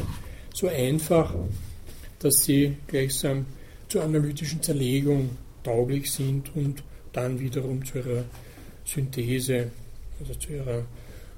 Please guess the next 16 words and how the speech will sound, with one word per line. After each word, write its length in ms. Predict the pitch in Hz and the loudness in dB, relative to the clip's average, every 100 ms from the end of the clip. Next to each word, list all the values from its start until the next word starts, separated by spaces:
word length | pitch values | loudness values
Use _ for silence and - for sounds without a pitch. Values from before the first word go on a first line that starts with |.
| - - - | -16 -6 0
Aufstufung 880 | 139 - - 180 143 - 147 139 127 | 0 0 -2 0 0 0 2 2 2
für 220 | - 127 | -2 -2
kompliziertere 1040 | - 131 131 - 131 135 131 135 127 117 - | -2 -4 -4 -2 0 0 2 0 0 0 -4
Erscheinungen 720 | - - 123 117 123 127 123 123 | -8 -6 -4 -4 -2 -4 -6 -4
tauglich 420 | 123 120 127 131 | 0 0 0 -6
sind. 180 | - - - - - - - - - - - - - - - - - - - - - - - - - - | -8 -8 -12 -16 -16 -18 -18 -16 -16 -16 -16 -16 -16 -16 -16 -16 -16 -16 -16 -16 -16 -14 -14 -14 -10 0
Der 80 | 156 | 4
einfachste 640 | 208 208 220 - 233 233 | 6 6 4 4 4 6
Ausgangspunkt 840 | 185 185 196 185 - 185 190 185 | 4 6 6 4 6 8 8 6
nun 440 | 185 170 175 180 170 - | 4 6 6 4 2 -6
für 220 | - - 156 | -6 0 2
Menger 520 | 143 135 151 165 170 - - - - - - - - | 4 4 6 6 4 -2 -12 -12 -12 -12 -14 -10 -2
ist 140 | - | 4
der 100 | 220 | 6
ungesellschaftliche 960 | 180 180 175 151 143 143 139 139 120 | 8 8 6 4 4 2 2 -2 0
Mensch, 800 | 131 127 123 135 135 - - - | 0 2 0 -2 -6 -6 -6 -6